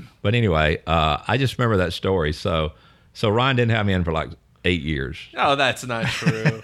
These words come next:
Speaker 1: <laughs> Three.
Speaker 2: Not true. I just learned that he doesn't do, uh,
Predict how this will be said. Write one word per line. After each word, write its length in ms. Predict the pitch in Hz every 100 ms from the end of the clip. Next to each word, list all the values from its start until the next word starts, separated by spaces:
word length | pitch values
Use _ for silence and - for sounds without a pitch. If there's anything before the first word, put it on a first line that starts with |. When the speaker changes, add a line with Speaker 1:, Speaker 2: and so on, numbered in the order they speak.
| - - - -
Speaker 1:
<laughs> 460 | 220 185 - 170
Three. 320 | - 139 110
Speaker 2:
Not 60 | 87
true. 240 | 127 123 127
I 140 | 156
just 240 | 170 170
learned 340 | 147 143 147 147
that 100 | 143
he 80 | 143
doesn't 380 | 160 147 151
do, 380 | 147 147 147 147
uh, 400 | 147 151 151 151